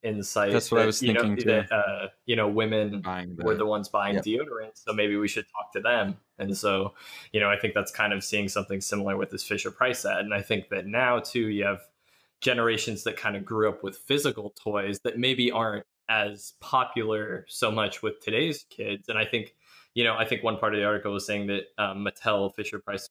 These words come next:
Speaker 1: parent company, is actually, you know, they've had struggling sales over the past few years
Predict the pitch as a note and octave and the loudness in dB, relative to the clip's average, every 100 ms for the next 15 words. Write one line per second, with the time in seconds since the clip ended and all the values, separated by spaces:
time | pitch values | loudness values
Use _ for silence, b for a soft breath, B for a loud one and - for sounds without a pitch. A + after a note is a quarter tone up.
0 | - C#3+ A2+ - G2+ G2+ G2 F#2+ - - | -2 -2 -2 -6 -8 -8 -10 -10 -12 -8
1 | G2 - G#2+ G2 F#2+ - G2+ F#2+ G2+ G#2 | -8 -6 -2 0 0 -2 -2 2 2 0
2 | - _ - A2+ - - A#2 A2 G2 G2 | -6 _ -8 -4 -4 0 0 2 -2 -2
3 | - B2+ A2+ F#2+ - - G2 G2 - G2+ | -2 0 2 0 -2 -6 -10 -8 -4 -4
4 | - - F#2+ F#2+ F#2 F#2 F#2+ - | -4 -4 -4 -4 -6 -6 -8 -12